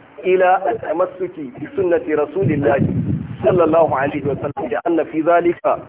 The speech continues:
أمن الأمة وأمن المجتمع في كل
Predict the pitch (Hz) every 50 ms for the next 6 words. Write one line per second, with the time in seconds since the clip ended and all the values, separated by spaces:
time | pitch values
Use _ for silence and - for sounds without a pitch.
0 | - - - - - - - - 196 208 202 190 180 160 160 - 214 202 196 180
1 | 151 139 117 - - - - 135 143 165 175 190 190 180 180 170 156 151 127 151
2 | 147 - - - 175 170 151 113 - - - - - 170 170 - - 254 262 240